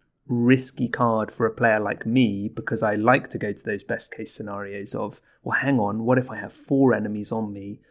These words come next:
and they're all non-elite? I could just cancel everything. And I think even when, when I first looked at the card, I had to talk myself down and say, I just don't think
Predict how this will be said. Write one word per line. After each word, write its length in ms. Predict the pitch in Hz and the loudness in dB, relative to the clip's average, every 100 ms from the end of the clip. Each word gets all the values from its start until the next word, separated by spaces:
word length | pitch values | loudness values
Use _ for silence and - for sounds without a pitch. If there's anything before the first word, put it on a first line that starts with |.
| - | -8
and 100 | 113 | -4
they're 160 | 104 113 | 0 4
all 180 | 123 | 4
non-elite? 580 | 117 107 104 110 107 - - | 4 0 -2 -2 -4 -8 -18
I 100 | - | -20
could 100 | - | -12
just 240 | 110 - | -10 -10
cancel 380 | - 113 - 110 | -10 -8 -4 0
everything. 640 | 120 110 - - - 127 - _ _ _ _ - | 0 -2 -10 -8 -6 -8 -10 _ _ _ _ -4
And 380 | 110 98 95 101 | -2 -2 -8 -10
I 80 | - | -8
think 320 | - 156 139 | 0 2 4
even 240 | 131 120 | 2 2
when, 300 | 110 104 113 - _ - | 0 -2 -4 -12 _ -12
when 180 | 131 101 | -8 -8
I 40 | |
first 420 | - - 104 - | -6 -2 -2 -2
looked 220 | 107 - - | -2 -2 -4
at 60 | |
the 60 | - | -4
card, 400 | - 147 165 165 _ _ _ | 0 0 0 -6 _ _ _
I 60 | 113 | -6
had 200 | 101 - | -6 -6
to 60 | - | -6
talk 340 | - 123 - | 0 0 0
myself 380 | 104 - 107 - | -6 -4 -4 0
down 320 | 113 101 95 | 2 2 -4
and 100 | 98 | -6
say, 380 | - 101 95 - - | -6 -4 -6 -8 -8
I 120 | 117 - _ _ - | -8 -8 _ _ -8
just 300 | - 107 - | -4 -4 0
don't 280 | 113 123 - | 0 0 -2
think 400 | 120 120 - | 0 0 0